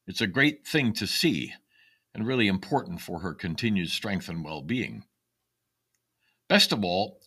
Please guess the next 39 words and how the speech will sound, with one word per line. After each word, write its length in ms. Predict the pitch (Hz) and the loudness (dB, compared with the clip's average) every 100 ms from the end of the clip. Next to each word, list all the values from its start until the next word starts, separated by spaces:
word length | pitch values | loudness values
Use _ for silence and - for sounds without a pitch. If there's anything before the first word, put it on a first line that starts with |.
| - | -4
we 120 | 123 | 0
get 180 | 139 147 | 0 0
to 80 | 135 | 0
be 160 | 135 | 2
active 420 | - 135 - 135 117 | 4 4 4 0 0
outdoors 480 | 127 131 120 98 82 | -2 0 0 0 0
together, 440 | - 64 62 50 - - _ - - _ _ | -2 -2 -4 -8 -12 -14 _ -20 -20 _ _
just 260 | - - - | -8 -8 -4
like 200 | 101 - | -4 -2
when 180 | 104 107 | 0 2
we 120 | 98 | 2
took 240 | - 95 | 0 -4
all 200 | 78 104 | -4 -2
those 320 | 117 110 104 | 0 2 0
weekend 520 | 76 98 107 104 113 110 | 0 -2 0 0 0 -2
trail 360 | - 98 85 | -2 -2 -2
rides 460 | 71 64 71 80 82 | 0 0 0 -2 -6
around 400 | 78 85 87 80 | -6 -4 -4 -2
Minnesota 560 | 98 104 90 82 85 82 | 0 0 -2 -2 -6 -4
and 160 | 85 | -2
Wisconsin. 680 | 82 - - - - - - _ _ _ _ _ _ _ _ _ _ _ _ _ _ | -2 -4 -6 -6 -6 -8 -18 _ _ _ _ _ _ _ _ _ _ _ _ _ _
When 180 | 113 123 | 4 8
we've 240 | 127 117 - | 8 6 4
completed 600 | 113 101 170 180 113 87 | -2 2 4 6 4 2
the 80 | 92 | 0
fifteen-mile 760 | - 131 - 127 107 101 92 | 0 0 2 2 4 4 2
trek 300 | - 156 113 - | 2 0 0 -4
around 340 | 98 90 95 | -2 0 0
Decorah, 440 | 78 - 147 85 67 - - - | -4 -2 -2 -2 -4 -10 -20 -8
she's 320 | - 135 107 | 2 4 4
ecstatic 720 | 92 - - 139 123 85 - | 0 -4 -2 0 0 0 -4
at 160 | 78 76 | -10 -2
the 120 | 82 | -2
accomplishment, 760 | 76 - 101 78 71 - - - | -2 -4 -4 -4 -10 -14 -18 -10
and 140 | 87 85 | -6 -2
we 180 | 110 | -2
congratulate 840 | 113 120 110 104 135 - 76 76 - | -4 -6 -6 -4 -4 -2 -2 -2 -2
each 220 | 113 90 - | -2 -2 -2
other 360 | 101 67 64 | -4 -4 -10